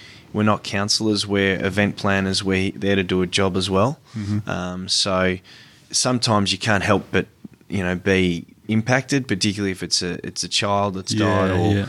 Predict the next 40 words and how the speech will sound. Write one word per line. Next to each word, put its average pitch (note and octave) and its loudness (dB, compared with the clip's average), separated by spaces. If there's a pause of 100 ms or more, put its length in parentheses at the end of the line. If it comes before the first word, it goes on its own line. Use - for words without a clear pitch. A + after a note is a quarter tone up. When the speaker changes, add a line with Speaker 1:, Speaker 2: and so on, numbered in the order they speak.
(220)
Speaker 1:
a F#2 -6
baby F#2+ 2
or, F2+ 2
or, F2+ 2
um, F2 -2 (580)
you G2 -6
know, F2+ -6
someone F#2+ 0
that's F2+ -2
died. F#2 0
It F2+ -2
really, F#2 2 (540)
you - -8
know, E2+ -4
if, F2+ -2
if G2 -2
it's F2+ -12
a F2+ -10
suicide, G2+ -2
which, F#2 -4
Speaker 2:
Mm. A2+ 2
Speaker 1:
you G#2 -2
know, F2+ -2 (160)
my F#2 -4
company's, F#2 -6
um, F#2 -2 (560)
pretty F#2+ -2
involved F#2 2
in, F2+ -8
in F2+ -6
suicide F#2 -2
prevention, G2+ 0
Speaker 2:
Mm. G#2 -2
Speaker 1:
or, F#2 2 (380)
you F#2 -4
know, F#2 0 (680)
it, - -10
it A#2 -2
is B2 -2
situational, G#2+ 0